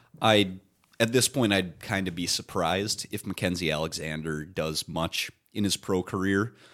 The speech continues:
And I'm saying that on the record. Uh, you can hold me to that later this year if Mackensie Alexander has about five pick sixes in the next twelve games. But I, I,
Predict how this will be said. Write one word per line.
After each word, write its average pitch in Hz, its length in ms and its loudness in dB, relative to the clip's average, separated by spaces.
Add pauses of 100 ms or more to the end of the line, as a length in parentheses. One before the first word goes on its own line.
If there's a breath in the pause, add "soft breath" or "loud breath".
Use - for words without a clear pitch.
(260 loud breath)
And 131 120 4
I'm 127 100 6
saying 101 320 6
that 87 180 4
on 85 200 2
the 82 200 0
record. 82 580 0
Uh, 80 240 0
you 80 80 -8
can 90 120 -6
hold 87 220 -2
me 92 120 0
to 98 140 -4
that 90 280 2
later 87 300 2
this 87 220 0
year 90 200 4
if 90 240 0
Mackensie 82 440 -2
Alexander 78 500 -2
has 80 200 -4
about 80 320 -4
five 78 340 0
pick 85 220 -2
sixes 90 560 0
in 98 160 -4
the 95 80 0
next - 480 -4
twelve 101 300 2
games. 110 420 0 (480 loud breath)
But 104 320 6
I, 95 380 4
I, - 80 -14